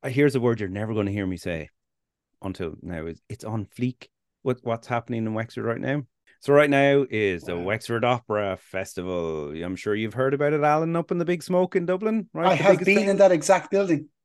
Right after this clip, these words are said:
Speaker 1: The,
Speaker 2: The Op-,
Speaker 1: okay.
Speaker 2: Wexford Opera House, is that what it's called?
Speaker 1: The Opera House, yeah, yeah.
Speaker 2: Yeah, I've been
Speaker 1: So
Speaker 2: I've been in that building.
Speaker 1: it's international now. It's on the world stage. It's, everyone knows about it right now.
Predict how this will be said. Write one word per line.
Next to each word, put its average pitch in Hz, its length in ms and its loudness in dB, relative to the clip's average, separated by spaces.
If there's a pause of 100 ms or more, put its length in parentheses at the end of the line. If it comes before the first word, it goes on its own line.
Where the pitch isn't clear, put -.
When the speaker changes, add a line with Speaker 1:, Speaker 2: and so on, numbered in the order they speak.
(1040)
Speaker 1:
The, 127 140 -4
Speaker 2:
The 120 180 -8
Op-, 151 160 -4
Speaker 1:
okay. 170 60 -2
Speaker 2:
Wexford 156 260 0
Opera 196 240 0
House, 320 280 4
is 220 60 -4
that 262 100 4
what 294 100 4
it's 285 80 -4
called? 349 180 4
Speaker 1:
The 160 60 8
Opera 165 240 4
House, 170 240 2
yeah, 170 160 2 (100)
yeah. 147 140 -2 (260)
Speaker 2:
Yeah, 302 200 4
I've 285 60 2
been 269 120 2
Speaker 1:
So 190 160 8
Speaker 2:
I've 180 60 0
been 180 120 -4
in 143 60 -4
that 131 100 -10
building. 113 200 -16 (280)
Speaker 1:
it's 160 180 -2
international 165 600 0
now. 175 180 -2
It's 139 220 -6
on 120 160 -2
the 117 80 -2
world 151 260 6
stage. 170 480 0
It's, - 500 -2
everyone 147 360 4
knows 160 240 4
about 135 240 0
it 107 100 -6
right 104 180 -2
now. 113 220 -2